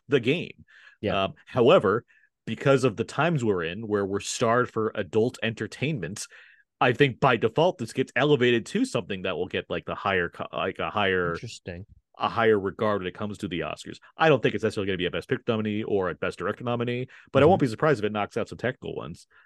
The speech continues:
Speaker 2: Mm-hmm.
Speaker 1: um, or, or if it does start cleaning up in certain areas, or at least with critics groups or what have you, just because
Speaker 2: Yeah.
Speaker 1: of how limited we are when it comes to, like, mainstream adult-themed dramas. <laughs> Like,
Speaker 2: Yeah.
Speaker 1: that's that kind of thing.
Speaker 2: Yeah. And you're segueing into the other,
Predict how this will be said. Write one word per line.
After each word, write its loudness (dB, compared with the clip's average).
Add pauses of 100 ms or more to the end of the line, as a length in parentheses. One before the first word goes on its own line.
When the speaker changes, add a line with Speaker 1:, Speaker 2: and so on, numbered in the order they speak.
(120)
Speaker 2:
Mm-hmm. -6
Speaker 1:
um, 0
or, 4
or 8
if 0
it 0
does 0
start -8
cleaning -8
up -8
in -8
certain -6
areas, -6
or -6
at -4
least -6
with -14
critics -4
groups -14
or -12
what -16
have -10
you, -14
just -12
because -4
Speaker 2:
Yeah. -6
Speaker 1:
of -12 (920)
how 2
limited 2
we 0
are 2
when 0
it -10
comes -14
to, -6
like, -4
mainstream -2 (140)
adult-themed -4 (380)
dramas. -6
<laughs> -18
Like, 4
Speaker 2:
Yeah. 4
Speaker 1:
that's 0
that -4
kind -4
of -12
thing. -14 (440)
Speaker 2:
Yeah. -6 (360)
And 4
you're 6
segueing 4
into 0
the 2
other, -2